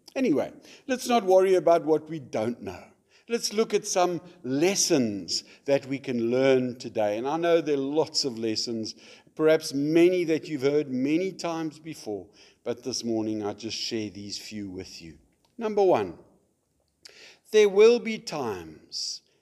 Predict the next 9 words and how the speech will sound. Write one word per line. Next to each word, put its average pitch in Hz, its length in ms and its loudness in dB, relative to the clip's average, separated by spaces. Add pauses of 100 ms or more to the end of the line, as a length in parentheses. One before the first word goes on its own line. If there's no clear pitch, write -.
(280)
that 113 300 -6
God 151 400 2
moves 165 600 -2
you 85 300 -12 (560)
out 139 340 -8
of 90 140 -12
your 98 200 -8
comfort 92 520 -18
zone. 82 400 -12